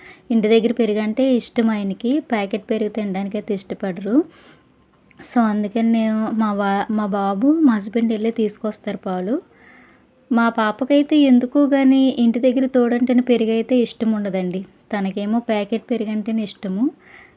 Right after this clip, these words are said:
అది ఏంటో నాకు అర్థం కాదు. తర్వాత అయితే టిఫిన్ అయితే రెడీ చేసేసానండి. టిఫిన్ రెడీ చేసి ఉప్మా అయితే మా హస్బెండ్కి ఇచ్చి నేను టీ తీసుకెళ్తున్నాను. ఈ లోపు అయితే మా హస్బెండ్ డ్రెస్ అయితే వేసేసుకున్నారండి.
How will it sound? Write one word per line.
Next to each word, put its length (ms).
అది 180
ఏంటో 380
నాకు 260
అర్థం 300
కాదు. 320
తర్వాత 360
అయితే 240
టిఫిన్ 280
అయితే 200
రెడీ 260
చేసేసానండి. 680
టిఫిన్ 300
రెడీ 200
చేసి 200
ఉప్మా 260
అయితే 300
మా 140
హస్బెండ్కి 500
ఇచ్చి 320
నేను 260
టీ 160
తీసుకెళ్తున్నాను. 800
ఈ 120
లోపు 280
అయితే 200
మా 140
హస్బెండ్ 460
డ్రెస్ 260
అయితే 200
వేసేసుకున్నారండి. 960